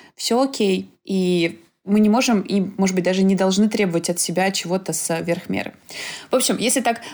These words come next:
подводить итог, а, у Марти Кляйна есть три ста-, даже не три стадии, три таких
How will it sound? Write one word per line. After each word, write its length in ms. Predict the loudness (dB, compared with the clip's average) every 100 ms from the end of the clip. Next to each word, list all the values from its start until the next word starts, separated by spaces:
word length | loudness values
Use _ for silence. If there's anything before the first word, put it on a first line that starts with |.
| -4
подводить 440 | 0 2 2 0
итог, 400 | 0 2 2 0 0
а, 280 | 2 2 2
у 200 | 2 4
Марти 260 | 4 2 -2
Кляйна 320 | 0 4 4
есть 480 | 4 2 0 -2 -6 -4
три 420 | 0 4 4 2 -2 -4
ста-, 340 | -2 0 0
даже 200 | 2 2
не 120 | 2
три 140 | 2 -2
стадии, 340 | 0 2 2
три 160 | 2 2
таких 440 | 0 0 -2 -4